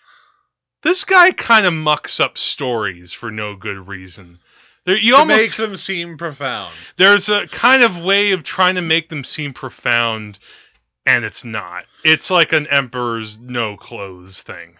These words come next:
Speaker 2: Here's,
Speaker 1: And
Speaker 2: there's
Speaker 1: there was also that in Star Trek Into Darkness, I felt as well.
Speaker 2: Yeah, like, if you, there's a tr-, there's a trick that sometimes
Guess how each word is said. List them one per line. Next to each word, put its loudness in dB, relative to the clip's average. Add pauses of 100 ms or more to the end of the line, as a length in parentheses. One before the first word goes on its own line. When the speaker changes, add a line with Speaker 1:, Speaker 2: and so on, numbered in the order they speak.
(220)
Speaker 2:
Here's, 0 (460)
Speaker 1:
And -8
Speaker 2:
there's 6
Speaker 1:
there 8
was 2
also 4
that 2
in -6
Star -2
Trek -6
Into -8
Darkness, -4
I -12
felt -18
as -20
well. -20 (120)
Speaker 2:
Yeah, -8 (220)
like, 0
if -6
you, -4 (140)
there's -4
a -8 (120)
tr-, -10
there's -8
a -10
trick -6
that -6
sometimes -8